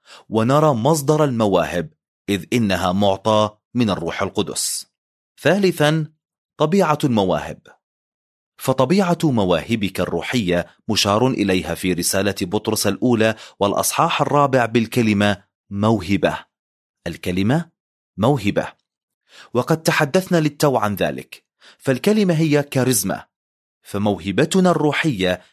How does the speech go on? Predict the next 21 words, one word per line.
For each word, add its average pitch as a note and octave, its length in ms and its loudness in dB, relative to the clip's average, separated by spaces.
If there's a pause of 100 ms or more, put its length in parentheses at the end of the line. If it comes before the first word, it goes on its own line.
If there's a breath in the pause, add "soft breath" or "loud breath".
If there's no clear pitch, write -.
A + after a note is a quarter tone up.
(160 soft breath)
هي G2+ 300 0
موهبة A2+ 840 0
نعمة، F#2+ 460 -2 (500)
هي A#2+ 340 0
موهبة G2+ 640 -2
نعمة، B2+ 400 -2 (540 soft breath)
وهي G#2+ 320 0
موهبة C3 640 0
لا A#2+ 280 2
نستحقها A#2 920 0 (220 loud breath)
ولا E3+ 320 2
نستطيع D3+ 720 0
أن C3 120 -2
نحصل B2+ 360 0
عليها F#2 460 0
بجدارتنا، F#2 960 -2 (640)
فهي E3+ 420 -2
مجانية، A2 800 0 (420 loud breath)
وهي G#2+ 300 0
تعطى A#2+ 340 0
لنا C#3 420 2